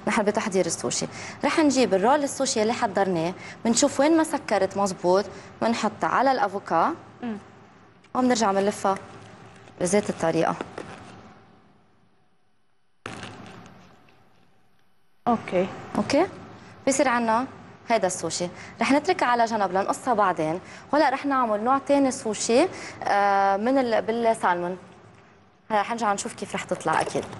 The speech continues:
Speaker 2: حضر
Speaker 1: هلا
Speaker 2: لك دغري السالمون.
Speaker 1: اوكي. هلا رح نعمل طريقة أخرى، رح نحط ورق النوري من جوا. لذلك
Speaker 2: اه، والرز من برا.
Speaker 1: صحيح، الرز من برا هلا.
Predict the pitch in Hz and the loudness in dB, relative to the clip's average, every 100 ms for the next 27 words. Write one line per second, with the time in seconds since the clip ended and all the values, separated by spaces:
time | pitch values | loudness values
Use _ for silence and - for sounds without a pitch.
0 | - - - 247 311 277 - 220 202 196 | -8 -4 0 2 2 2 0 -4 -6 -8
1 | 190 180 175 190 - - 208 175 170 233 | -10 -10 -8 -12 -8 -2 -2 -2 -8 -10
2 | - 320 277 302 320 349 302 285 294 320 | -2 0 2 0 0 0 0 2 4 4
3 | - - - 185 180 208 240 311 302 285 | 4 2 0 0 2 0 -2 -2 2 4
4 | 294 233 254 302 285 - 247 269 247 175 | 4 2 0 0 0 -2 -2 2 2 2
5 | 180 - - - - - - - 269 254 | 0 -2 -14 -20 -20 -20 -20 0 2 6
6 | 220 196 - 240 226 - 240 285 233 226 | 4 4 2 2 2 2 2 4 2 2
7 | 202 202 175 170 - 269 214 - 220 269 | 2 2 2 -2 -2 -2 -4 -6 2 2
8 | 233 190 170 160 156 160 | 2 2 2 0 0 0